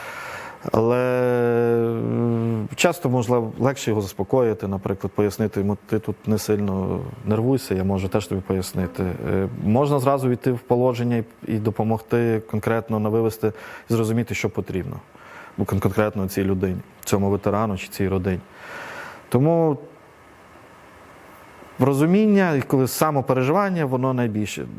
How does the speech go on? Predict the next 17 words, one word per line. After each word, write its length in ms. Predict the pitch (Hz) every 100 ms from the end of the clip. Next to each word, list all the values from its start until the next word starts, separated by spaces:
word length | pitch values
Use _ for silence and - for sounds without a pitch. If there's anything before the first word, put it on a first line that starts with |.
| - - - -
Це 340 | 113 110 104
дає, 360 | 101 107 107 92 73 -
дає, 220 | 107 104
дає 220 | 101 113 113
можливості 480 | 110 113 110 -
співпраці, 880 | 98 - 101 - 131 127 - 110 107 -
підтримки 800 | 104 - 123 131 127 - 113 107 - -
і 60 | 101
захисту 560 | 117 110 104 - 110
прав 340 | - 107 104 101
людини 360 | 98 98 90
в 60 | 85
цьому 260 | - 98
напрямку, 440 | 95 92 85 90 95
іменно 300 | 110 107 104
цієї 220 | - 101
категорії. 580 | - - 95 90 85